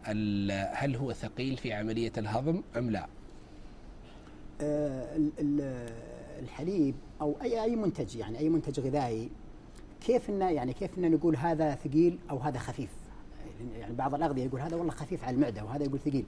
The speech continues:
Speaker 1: نعم.
Speaker 2: ويرجع إلى مكونات هذا، آه، الطعام.
Speaker 1: نعم.
Speaker 2: فالأغذية اللي ثقيلة في الهضم هي، هي، آه،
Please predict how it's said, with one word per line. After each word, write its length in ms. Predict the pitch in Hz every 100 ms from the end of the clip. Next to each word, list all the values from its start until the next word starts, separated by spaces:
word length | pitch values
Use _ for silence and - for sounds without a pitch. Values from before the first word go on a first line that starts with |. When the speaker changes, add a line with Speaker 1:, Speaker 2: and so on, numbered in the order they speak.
| - 98
Speaker 1:
نعم. 100 | 87 - - - - - - - -
Speaker 2:
ويرجع 340 | 147 202 190 190
إلى 180 | 175 165
مكونات 720 | 143 185 202 190 190 214 - - - - -
هذا، 240 | 165 139
آه، 920 | 123 101 101 95 92 95 95 92 - -
الطعام. 360 | - 95 - - - 95
Speaker 1:
نعم. 220 | 90 76 - - - - -
Speaker 2:
فالأغذية 1300 | 147 143 135 123 117 135 131 143 131 208 247 240
اللي 300 | 185 160 147
ثقيلة 420 | 127 139 220 233 156
في 140 | -
الهضم 440 | 110 156 110 107 107 - - -
هي، 140 | 214 208
هي، 560 | 165 147 208 208 196 170 147
آه، 140 | 131